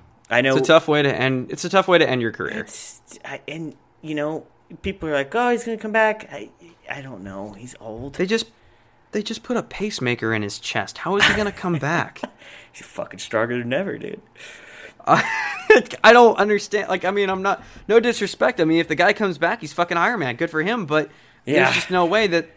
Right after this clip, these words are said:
Speaker 2: there's just no way that the dude comes back with a pacemaker in his chest.
Speaker 1: Yeah, I don't think so either. Um, I, I have this, like, weird feeling that I somehow, like, made this happen, too. That's what makes
Speaker 2: You
Speaker 1: it
Speaker 2: d-,
Speaker 1: worse
Speaker 2: you
Speaker 1: for
Speaker 2: did.
Speaker 1: me.
Speaker 2: You did.
Speaker 1: Like,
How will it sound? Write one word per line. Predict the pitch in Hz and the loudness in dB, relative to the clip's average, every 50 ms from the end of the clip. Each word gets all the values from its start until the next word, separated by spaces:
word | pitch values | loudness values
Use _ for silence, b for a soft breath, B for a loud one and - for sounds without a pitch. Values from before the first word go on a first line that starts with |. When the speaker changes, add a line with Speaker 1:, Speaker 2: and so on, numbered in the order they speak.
| _ _ _ | _ _ _
Speaker 2:
there's | 170 180 180 | -10 -10 -8
just | 190 185 - | -10 -8 -4
no | 190 196 196 190 | 0 0 2 4
way | 196 196 196 | 4 2 2
that | 185 165 - | 2 0 -4
the | 147 | -6
dude | 139 156 165 175 175 - - - - | -2 2 2 2 2 2 -4 -18 -12
comes | - 175 170 170 147 | -6 -4 -4 -2 0
back | - 170 175 - | 0 0 0 0
with | 165 135 | -2 -6
a | - | -4
pacemaker | - 185 220 240 - 139 131 120 - 117 | -4 -4 -4 -4 -2 -2 -2 -2 -2 -4
in | 113 113 | -6 -6
his | 110 - - | -8 -10 -12
chest. | - - 113 104 104 - - - - | -10 -8 -8 -8 -8 -12 -16 -14 -10
Speaker 1:
Yeah, | 135 131 131 127 131 | -6 -2 0 2 2
I | 139 | 4
don't | 139 135 127 - | 4 2 0 0
think | 135 127 - | -4 -6 -4
so | - 131 120 | -2 -2 -2
either. | 123 123 123 120 120 120 - 131 | 0 0 0 0 0 -2 0 0
Um, | 127 123 123 117 117 - - | 2 4 4 2 0 0 2
I, | 127 135 143 151 147 - - | 4 4 6 4 2 0 -6
I | - - | -8 -6
have | 143 139 135 165 180 185 175 170 151 | -6 -4 2 4 6 6 6 4 2
this, | 156 165 143 - - - - - | 2 2 4 2 0 -4 -4 0
like, | 123 127 123 117 113 104 - 117 | 2 4 4 4 2 0 -6 -12
weird | 120 117 123 127 131 135 139 139 139 135 131 | -12 -8 -2 2 4 6 6 8 6 4 2
feeling | 135 - - 123 120 120 127 135 135 127 | -2 -4 -2 -2 0 0 0 -2 -2 0
that | 120 113 107 | 0 0 0
I | 104 104 107 110 117 127 123 | 2 2 2 2 2 0 -4
somehow, | - - - - 123 123 127 123 120 123 120 120 120 120 120 117 - - b b b b b b b b b b b b b b b _ _ _ _ _ _ - | -8 -8 -4 -2 0 0 0 2 4 4 6 6 6 6 4 2 -2 -10 b b b b b b b b b b b b b b b _ _ _ _ _ _ -2
like, | 127 113 101 101 - - | 0 0 0 -2 -6 -6
made | 113 113 110 113 120 123 | -2 0 2 2 2 0
this | 131 120 123 | -2 -4 -4
happen, | - 117 101 104 107 - 131 131 135 | -6 -6 -6 -6 -6 -6 -8 -8 -8
too. | 131 - 120 110 113 135 143 143 - | -6 -4 -4 -2 -2 -2 -4 -6 -6
That's | 131 135 139 | -6 -4 -2
what | 180 147 | -2 -2
makes | 135 147 | 0 -2
Speaker 2:
You | 123 95 | -2 -2
Speaker 1:
it | |
Speaker 2:
d-, | 101 | -4
Speaker 1:
worse | 107 104 110 175 | -2 -2 -2 -2
Speaker 2:
you | 196 | 0
Speaker 1:
for | 165 | 0
Speaker 2:
did. | 147 165 214 208 123 | 2 4 4 4 2
Speaker 1:
me. | 131 139 - - _ b b b b b b b b b b b - | 0 -2 -6 -12 _ b b b b b b b b b b b -12
Speaker 2:
You | - 143 139 | -8 -6 -2
did. | - 147 190 220 170 139 | 0 0 0 0 2 2
Speaker 1:
Like, | 131 123 - - - | 0 0 0 -2 -8